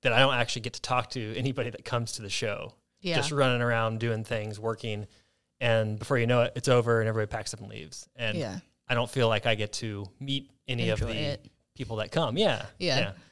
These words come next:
Speaker 1: Whether they're, you know, a furniture maker or an influencer or whomever it might be. So I, I said, "I want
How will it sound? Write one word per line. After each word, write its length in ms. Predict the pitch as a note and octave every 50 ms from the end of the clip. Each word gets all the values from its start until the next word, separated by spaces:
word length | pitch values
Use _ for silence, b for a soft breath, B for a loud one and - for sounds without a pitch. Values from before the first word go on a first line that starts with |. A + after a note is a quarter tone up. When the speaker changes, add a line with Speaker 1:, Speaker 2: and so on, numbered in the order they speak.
| B B B
Speaker 1:
Whether 200 | B C#3+ C3+ C3
they're, 260 | A#2+ B2 A#2+ A2+ G#2 G#2 - _
you 120 | - B2
know, 180 | G#2 G2 F#2+ F#2 - _ _ _ _ -
a 40 | A#2+
furniture 260 | - D#3 C3+ - C3+
maker 300 | C3 B2 A#2+ A#2+ - B2 G#2+
or 40 | G2
an 180 | G#2+ B2 C3
influencer 360 | B2 - C3 B2 B2 A#2+ -
or 180 | A#2+ A2+ G#2 G#2
whomever 280 | F#2+ G#2 B2 A#2+ G#2+ G#2+
it 60 | G#2+
might 180 | G#2 G2 G2 A2
be. 340 | B2+ B2 A#2 G#2+ G#2+ G2+ - _ _ _ _ _ _ _ _ _ _ _ _ _ _ _
So 180 | - - C3+ A#2+
I, 200 | A2+ A2+ A#2 - -
I 280 | - A2+ A2 G#2 G#2 G2 - _ _ _ _ _ _ _ _ _ _ _ _
said, 220 | - - B2+ G#2+
"I 120 | G#2+ A2 A#2+
want 380 | A#2 A2 A2 G#2+ G#2 G2+ -